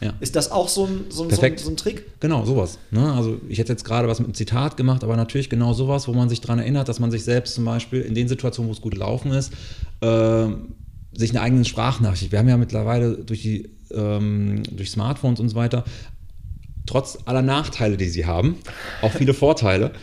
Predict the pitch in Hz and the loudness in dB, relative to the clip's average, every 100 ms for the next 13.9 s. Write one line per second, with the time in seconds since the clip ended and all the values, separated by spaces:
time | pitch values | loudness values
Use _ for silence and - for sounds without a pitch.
0 | - - - 107 107 117 123 127 120 120 | -18 -18 -2 0 0 2 2 2 4 4
1 | 113 127 147 120 - 107 120 117 113 104 | 4 2 2 -2 0 0 2 2 0 -2
2 | 117 - 107 101 101 95 98 95 - 98 | -4 -2 0 0 -4 -6 -8 -6 -6 -8
3 | - - - 92 107 139 110 98 92 - | -8 -12 -12 -4 -2 0 -2 -4 -4 -6
4 | - 98 87 92 87 85 80 85 101 127 | -6 -4 -4 -4 -4 -6 -8 -6 -2 0
5 | 92 139 151 120 - 101 98 95 92 92 | 0 0 2 0 -2 -4 -2 -4 -4 -6
6 | 95 98 101 - 104 117 120 131 - - | -8 -6 -8 -6 -4 0 0 0 -4 -12
7 | - - - - 107 117 123 110 107 110 | -18 -18 -14 0 2 4 2 -2 -2 -2
8 | 127 139 135 135 131 139 - 143 131 - | 0 0 0 -2 -2 -4 -2 -2 -2 2
9 | 123 127 127 - 113 110 127 123 110 123 | 4 4 0 0 -2 0 0 0 2 2
10 | 107 110 110 113 110 - 104 95 - 95 | 2 0 -2 -4 -4 -4 -4 -2 -4 -6
11 | - 98 98 - 104 113 - 113 110 113 | -4 -2 -2 -2 -4 -2 0 0 2 0
12 | 120 113 104 104 - 107 - 92 - - | 0 -2 0 0 0 -2 -2 -2 0 0
13 | 107 - 104 101 95 90 - 123 147 | -2 -2 -2 0 -2 -6 -2 -2 -2